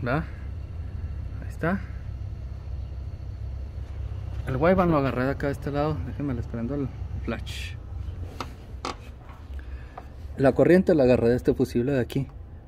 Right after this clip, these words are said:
Agarré esta corriente de la fusible. La corriente para el medidor de libras y para el Wyvern la agarré de aquí. Para en cuanto abra la llave, se prenda el, se prendan los dos. Y la tierra la agarré de aquí, del tornillo de ahí de los fusibles.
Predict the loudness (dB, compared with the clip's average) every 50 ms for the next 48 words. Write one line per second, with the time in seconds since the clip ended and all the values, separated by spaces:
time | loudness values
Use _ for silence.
0 | -16 -14 -12 -12 -12 -10 -12 -12 -12 -8 -2 2 4 4 6 6 4 4 4 2
1 | 4 4 2 4 2 2 4 4 6 6 6 4 2 2 2 4 4 4 4 4
2 | 2 2 4 4 4 4 4 6 6 6 8 8 6 6 8 6 8 8 8 6
3 | 6 8 6 8 8 8 8 8 6 4 2 0 2 4 4 4 6 8 8 8
4 | 8 8 6 6 6 6 6 6 6 4 4 4 2 -2 -4 -4 -6 -8 -8 -10
5 | -10 -6 2 6 6 6 8 6 6 4 6 8 8 8 10 10 8 8 8 10
6 | 10 10 10 10 10 8 8 6 -2 -2 2 2 2 4 4 4 4 6 6 6
7 | 8 8 8 8 8 8 8 8 8 6 4 2 0 -2 -4 -8 -8 -8 -10 -8
8 | -8 -8 -8 -8 -8 -10 -10 -10 -12 -12 -12 -12 -10 0 2 2 4 4 6 6
9 | 6 6 6 6 4 6 6 4 2 2 -2 -6 -2 2 4 6 6 6 8 10
10 | 10 10 10 10 8 6 4 2 -2 -4 -4 -4 -2 -2 -4 -4 -4 -4 -4 -4
11 | -2 2 4 4 4 4 2 2 2 2 2 2 6 8 8 8 8 6 0 -8
12 | -8 -10 -8 -8 -6 -6 -6 -6 -6 -6 -4 -4 -4 -4 -2 0 2 2 4 4
13 | 4 4 6 6 6 6 6 6 6 8 8 8 6 6 6 4 4 6 6 6
14 | 6 6 4 2 -2 -4